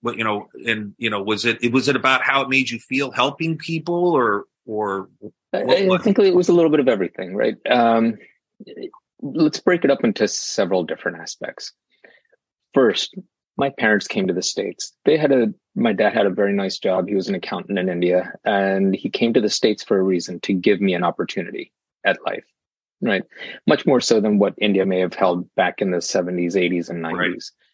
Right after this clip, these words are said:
Speaker 2: Um, so it was on me to achieve something for myself as well. And also to be able to give back to them and say,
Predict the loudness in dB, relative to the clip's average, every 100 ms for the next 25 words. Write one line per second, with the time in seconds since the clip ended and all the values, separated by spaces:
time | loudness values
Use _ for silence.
0 | _ _ 0 0 0 -2 -6 -6 -10 0
1 | 2 4 2 -4 _ _ _ _ -20 _
2 | -20 -20 -20 _ _ _ _ _ 2 4
3 | 2 0 2 4 4 4 0 -2 -2 -2
4 | -2 -2 -2 -10 -8 -10 -6 -4 -4 -2
5 | 0 -2 -2 -6 0 0 2 -2 -8 -20
6 | _ _ 0 2 2 4 2 2 2 4
7 | 2 0 -16 -20 _ _ _ 0 4 4
8 | 4 2 0 0 -2 -2 -8 -6 -4 0
9 | 0 -2 0 2 2 2